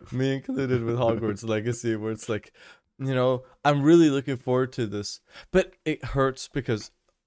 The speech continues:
Speaker 1: Quidditch is not in it, so I'm not that happy about it, <laughs> but I still paid full
Speaker 2: <laughs>
Speaker 1: price.
Speaker 2: Yes, <laughs> exactly like that.
Speaker 1: Oh, but that, that is kinda disappointing,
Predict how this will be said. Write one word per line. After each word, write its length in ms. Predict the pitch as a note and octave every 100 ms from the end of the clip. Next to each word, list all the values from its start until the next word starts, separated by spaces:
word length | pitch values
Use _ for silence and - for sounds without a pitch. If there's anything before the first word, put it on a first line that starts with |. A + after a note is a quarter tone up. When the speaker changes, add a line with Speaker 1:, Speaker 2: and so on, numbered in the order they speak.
| _
Speaker 1:
Quidditch 400 | - C#3 B2+ A2
is 140 | A2 G#2
not 160 | G#2+
in 100 | A2
it, 120 | G2+ G2+
so 120 | B2+
I'm 120 | B2
not 240 | B2+ -
that 240 | C3 A#2 -
happy 340 | A#2+ G#2 -
about 440 | A2 - - A#2+ -
it, 120 | B2+ -
<laughs> 220 | B2+ A2
but 120 | D#3
I 40 | D3+
still 280 | F3 D#3 D#3
paid 380 | D#3 A#2 B2 A#2+
full 160 | B2
Speaker 2:
<laughs> 120 | A2+ A2+
Speaker 1:
price. 300 | G2+ G2 -
Speaker 2:
Yes, 480 | B2+ - - - - - -
<laughs> 260 | _ _ F#2
exactly 580 | G#2+ C3+ - C3+ B2+
like 320 | A#2 A2 - -
that. 240 | G#2+ - _ - _ _ _ _ _ _ _ -
Speaker 1:
Oh, 220 | C#3+ C#3
but 200 | B2 C3+
that, 240 | C#3 C#3+ D3
that 160 | C#3
is 260 | C3 B2+ B2+
kinda 280 | B2 A2 A2
disappointing, 800 | A2 A2 G#2+ G#2+ G#2 G#2 G#2